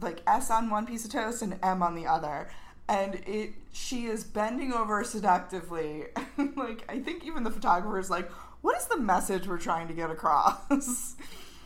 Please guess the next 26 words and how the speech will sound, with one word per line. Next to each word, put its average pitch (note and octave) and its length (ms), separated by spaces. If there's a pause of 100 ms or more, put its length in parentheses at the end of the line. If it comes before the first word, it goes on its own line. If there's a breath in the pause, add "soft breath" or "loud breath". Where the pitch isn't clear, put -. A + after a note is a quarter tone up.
(140)
So C4+ 480 (220 loud breath)
we C4 100
get C#4+ 160
another A#3+ 480
setup F3+ 520
where F3+ 180
she's F#3+ 240
going F#3+ 320
to F#3 460 (300 loud breath)
wear B3 400
a F#3+ 100
nightie G3+ 720 (120)
and F#3 460
be G#3 120
on G3 180
the F3+ 60
dining F#3+ 420
room F#3+ 180
table. E3 640 (220 loud breath)
That's F3+ 260
the F#3+ 120
next G#3 440
shot - 580
for E3 140
her D3 160
book. - 420